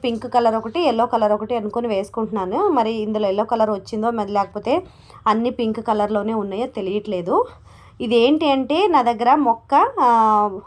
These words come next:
రెండు ఒకే పాట్లో ఉండిపోయినాయి అనమాట, పింక్ and ఎల్లో ఒకే పాట్లో ఉండిపోయినాయి అనమాట. So, వాటిని అన్నీ కూడా కట్ చేసేసి వేసేస్తున్నాను అనమాట. ఇవన్నీ నేను పెట్టే మొక్కలన్నీ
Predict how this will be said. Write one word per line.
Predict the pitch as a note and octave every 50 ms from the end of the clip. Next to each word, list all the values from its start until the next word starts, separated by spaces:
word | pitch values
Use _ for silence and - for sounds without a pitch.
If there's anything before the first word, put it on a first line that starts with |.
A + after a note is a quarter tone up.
| - - - -
రెండు | - C4 C4 C#4+ D4 F#4
ఒకే | F4 D4+ - A#3+ - D4 D#4+
పాట్లో | D#4 D#4 C4+ C4 C4 C4+ C4 B3
ఉండిపోయినాయి | A#3 A3 G#3 G#3 G#3 G#3 G3+ G3 F#3
అనమాట, | F3+ F3+ F3+ F#3 F3+ F3+ F#3+ -
పింక్ | - A3+ G#3+ G#3+ G#3+
and | A3+ A3+ A#3
ఎల్లో | G#3+ G3 G3 G3+ G#3+ C#4+ G#4+ B4 - - - - - - - - -
ఒకే | - - - C4+ C4
పాట్లో | C4+ C#4 A#3+ A3 - A#3 G#3+ G#3
ఉండిపోయినాయి | G3 F#3+ F3 - F#3+ F#3 F3+ F3
అనమాట. | E3+ E3 E3 E3 E3 D#3 D#3+ - - - - -
So, | - C4+
వాటిని | A3+ A3 G#3+ A3 A3 A3+ B3 A#3+ A#3+ A#3+ A#3
అన్నీ | A3 G#3 G3+ G3+ G3+ G#3+ A3 B3
కూడా | A#3 - A#3+ B3 C4 - - -
కట్ | A#3 A3 A3+ - A#3
చేసేసి | A3 A3 A3 A#3 A#3 - F4+ G4+
వేసేస్తున్నాను | E4+ A#3+ G#3 G#3 G3+ - G3 - G3+ F3+ F3 E3
అనమాట. | E3+ E3 E3 E3+ E3 E3+ - - - - - - - - - - - - _ C#4
ఇవన్నీ | C#4+ C#4+ C#4+ C#4 C#4 D4 E4 F#4
నేను | E4+ E4 D4+ D4 D4
పెట్టే | - B3+ B3+ - E4
మొక్కలన్నీ | E4 D4 C#4 A#3+ - - D4+ C#4+ C#4 C4 C4 C4 C4+ C#4+